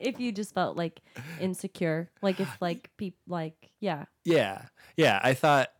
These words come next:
Speaker 2: I, uh, yeah, like, sort of, that's always, I think, kind of been my self-consciousness thing, has been, like, I feel like I'm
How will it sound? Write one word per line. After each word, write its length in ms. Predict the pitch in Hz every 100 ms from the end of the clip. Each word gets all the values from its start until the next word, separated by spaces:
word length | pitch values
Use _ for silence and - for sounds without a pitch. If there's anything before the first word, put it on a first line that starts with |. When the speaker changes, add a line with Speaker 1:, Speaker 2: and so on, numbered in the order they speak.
| _ _ _ _ -
Speaker 2:
I, 120 | 147 - _ _ _ -
uh, 40 |
yeah, 480 | 120 113 117 98 92
like, 240 | 110 107 - _ _ _ _ _ _ _ _ _ _ _ _ _ _ _ _ _ _ _ _ _ _ _ _ _ _ _ _ _ -
sort 300 | - 123 117
of, 640 | 113 104 98 95 98 - _ _ _ _ _ _ _ _ _ _ _
that's 200 | - 131
always, 240 | 156 143 131
I 120 | 113
think, 240 | - 110
kind 180 | - 107
of 80 | 101
been 140 | 101
my 440 | 98 98 98 98 101 _ _
self-consciousness 1200 | - 92 - - 92 - - - - 131 127 -
thing, 400 | - 107 92 92 -
has 240 | 117 104
been, 260 | 104 101 92
like, 300 | 92 90 - _ _
I 60 | 98
feel 280 | 113 101 98 98 -
like 220 | 98 95
I'm 420 | 95 92 92 95